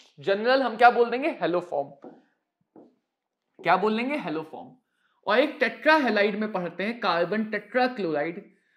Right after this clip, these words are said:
जिसका कॉमन नेम या कमर्शियल नेम पाइरीन होता है। और ये बच्चों यूज होता है फायर एक्सटिंग्विशर के बारे में। अगर मैं इसमें एनसीईआरटी में बात करूं तो याद रखने वाली बातों में जो एंड में polyhalogenated derivative दिए हैं, halogen in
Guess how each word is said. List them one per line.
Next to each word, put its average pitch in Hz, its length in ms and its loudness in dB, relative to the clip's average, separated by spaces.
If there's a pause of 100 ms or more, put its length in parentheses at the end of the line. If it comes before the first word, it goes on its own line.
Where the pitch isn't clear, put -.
(160)
जिसका 202 380 -4
कॉमन 226 580 -2
नेम 214 260 -2
या 202 120 -2
कमर्शियल 202 680 -2
नेम 196 240 -6
पाइरीन 180 640 -2
होता 139 300 -10
है। 165 280 -12 (640)
और 170 120 0
ये 190 240 0
बच्चों 226 340 -4
यूज 185 340 -6
होता 165 220 -6
है 220 100 -2
फायर 156 360 -2
एक्सटिंग्विशर 139 600 -10
के 127 120 -14
बारे 98 220 -18 (120)
में। 151 80 -20 (1080)
अगर 208 220 4
मैं 254 120 4
इसमें 254 220 0
एनसीईआरटी 202 580 0
में 277 140 2
बात 214 220 0
करूं 247 180 0
तो 254 120 0
याद 196 440 2
रखने 233 220 0
वाली 220 220 -2
बातों 165 300 -4
में 247 300 -12 (360)
जो 247 280 0
एंड 294 240 4
में 302 260 0
polyhalogenated 220 1040 0
derivative 190 480 2
दिए 190 300 -6
हैं, 175 180 -8
halogen 190 300 0
in 220 160 -4